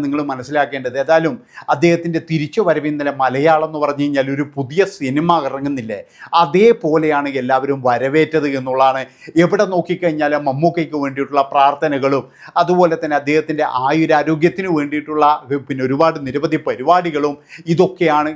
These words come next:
ഇന്നലെ നമുക്ക് കാണാൻ കഴിഞ്ഞത്. ഇതൊക്കെ കണ്ട് മലയാളികൾക്ക് ഇതൊക്കെ ചെയ്യാൻ കഴിയോ എന്ന്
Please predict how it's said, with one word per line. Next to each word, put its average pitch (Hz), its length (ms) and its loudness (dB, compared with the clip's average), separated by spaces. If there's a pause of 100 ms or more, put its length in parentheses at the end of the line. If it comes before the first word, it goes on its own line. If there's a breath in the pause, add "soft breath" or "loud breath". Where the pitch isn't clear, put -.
ഇന്നലെ 143 280 -4
നമുക്ക് 143 320 -6
കാണാൻ 135 320 2
കഴിഞ്ഞത്. 139 360 2 (440 loud breath)
ഇതൊക്കെ 190 300 4 (100)
കണ്ട് 147 220 0 (140)
മലയാളികൾക്ക് 175 680 2
ഇതൊക്കെ 151 300 -2
ചെയ്യാൻ 147 380 0
കഴിയോ 139 340 2 (520 loud breath)
എന്ന് 233 240 2